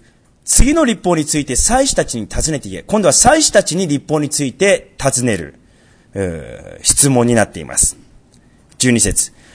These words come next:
「もし人が聖なる肉を自分の着物の裾で運ぶとき、その裾がパンや煮物、ぶどう酒や油、またどんな食物にでも触れたなら、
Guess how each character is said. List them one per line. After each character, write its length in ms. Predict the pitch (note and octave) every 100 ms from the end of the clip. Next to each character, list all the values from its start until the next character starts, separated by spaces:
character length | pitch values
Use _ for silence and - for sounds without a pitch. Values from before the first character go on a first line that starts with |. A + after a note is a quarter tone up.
| _ C3+
「も 200 | G3 C#4+
し 200 | B3+ F#3+
人 240 | - B2+
が 320 | C3+ C#3 - - _ _
聖 420 | - - B3+ D4+
な 140 | C#4+ F#3+
る 120 | C3+
肉 320 | B2 A#2 A#2
を 300 | C#3 D3+ - _ _ _ -
自 140 | F3
分 260 | G#3 B3+ B3
の 140 | A#3+
着 160 | A#3+ G3+
物 300 | G#3 G#3 G#3
の 100 | G3+
裾 400 | F#3 F#3+ F#3+ F#3
で 240 | F3+ G3+ -
運 360 | - D3+ F3+
ぶ 80 | E3
と 140 | D#3+
き、 280 | - A2+ - _ _ _ _ _
そ 220 | - F#3+
の 140 | A3 A3+
裾 340 | A3 - G3
が 360 | F#3 F#3+ - - _ _ -
パ 160 | B3
ン 160 | C4+ A#3
や 160 | D#3
煮 140 | A2+ A#2+
物、 400 | B2+ B2+ A#2+ - _ _ _
ぶ 100 | D3+
ど 240 | G#3 A#3+
う 60 | A#3+
酒 160 | - G#3
や 220 | G3 D#3
油、 480 | D3+ D3 C#3 - _ _ _
ま 160 | C3+ D#3+
た 160 | E3+
ど 260 | A#2 G#3 C#4
ん 140 | C4+
な 120 | A3+
食 300 | F3+ D#3 D#3
物 340 | F3 E3 E3 D3
に 160 | C#3
で 140 | B2 B2
も 280 | D#3+ A#3 A#3
触 140 | -
れ 100 | D3+
た 80 | C#3+
な 120 | B2+
ら、 180 | G2 E2+